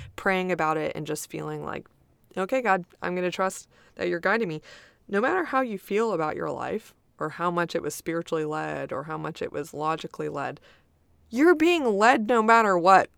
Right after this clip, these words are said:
Like, "Many are the plans of a man's heart," and by the way, that's okay, "but it is the Lord's purpose that prevails." All, that, that's, uh, Proverbs nineteen twenty-one. Also, Proverbs sixteen, verses one and nine, very significant. Uh, the Lord is, it is,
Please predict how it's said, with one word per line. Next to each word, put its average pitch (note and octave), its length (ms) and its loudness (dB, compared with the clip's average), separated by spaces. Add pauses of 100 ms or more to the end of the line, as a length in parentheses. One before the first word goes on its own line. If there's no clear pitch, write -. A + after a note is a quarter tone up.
(140)
Like, A3+ 180 4
"Many G#3 400 -2
are B3+ 120 2
the A3 60 -4
plans G#3+ 360 -4
of F3+ 80 -4
a F3+ 80 -2
man's F3+ 280 -4
heart," E3+ 320 -2 (120)
and D3 100 -14
by C3+ 140 -8
the D#3+ 80 -10
way, E3 100 -4
that's F3 220 -6
okay, E3 320 -8 (320)
"but F3+ 100 2
it E3+ 100 4
is D#3+ 120 -4
the E3 100 -2
Lord's E3 400 -2
purpose - 360 -6
that D#3+ 180 -6
prevails." D#3 640 -6 (840)
All, E3+ 140 4
that, F3 320 4 (140)
that's, E3+ 320 -4
uh, D#3+ 300 -4
Proverbs F3 640 -4 (200)
nineteen E3 400 -6
twenty-one. D#3 480 -8 (260)
Also, F3 260 0
Proverbs F3+ 520 -2
sixteen, E3 500 -6
verses E3+ 400 -8
one F3 220 -2
and F3+ 100 -4
nine, E3+ 260 -4
very E3+ 300 -2
significant. - 800 -6 (440)
Uh, F3 100 -4 (100)
the F#3 180 2
Lord F#3+ 240 2
is, F#3+ 160 -2 (320)
it - 160 0
is, F3 400 0